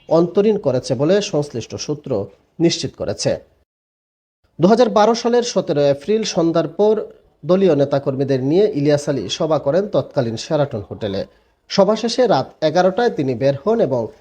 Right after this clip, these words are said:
গাড়িতে করে বাসায় যাচ্ছিলেন। অপহরণের লক্ষ্যে জিয়াউলের নির্দেশে শেরাটন থেকেই অনুসরণ করেছিলেন র্যাব সদস্য সার্জেন্ট তাহেরুল ইসলাম।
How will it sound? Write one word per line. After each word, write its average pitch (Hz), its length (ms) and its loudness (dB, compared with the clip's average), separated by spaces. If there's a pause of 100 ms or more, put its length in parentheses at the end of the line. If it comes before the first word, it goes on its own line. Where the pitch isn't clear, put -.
(200)
গাড়িতে 180 300 0
করে 151 240 -2
বাসায় 135 360 0
যাচ্ছিলেন। 107 460 -8 (340)
অপহরণের 214 560 2
লক্ষ্যে 156 440 2
জিয়াউলের 131 440 0
নির্দেশে 131 520 -2
শেরাটন 147 440 -2
থেকেই 151 320 -2
অনুসরণ 131 440 -2
করেছিলেন 156 560 -2 (320)
র্যাব 131 140 0
সদস্য 156 500 -4
সার্জেন্ট 120 540 -2 (320)
তাহেরুল 131 360 0
ইসলাম। 110 340 -6